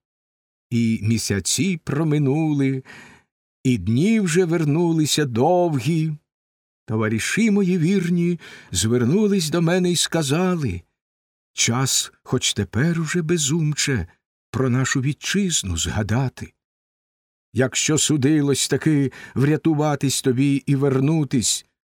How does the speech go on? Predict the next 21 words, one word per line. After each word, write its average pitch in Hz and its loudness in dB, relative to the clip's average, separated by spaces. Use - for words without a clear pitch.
високоверхий 147 2
твій 139 0
дім 131 2
і 135 2
в 127 2
рідну 131 0
твою 127 0
батьківщину». 107 -2
Так 92 -4
говорили 101 -2
вони, 120 0
і 95 -6
послухав 127 -4
я 101 -2
серцем 104 -4
відважним. 92 -6
Так 214 0
цілий 190 2
день 151 2
ми 139 2
тоді 127 2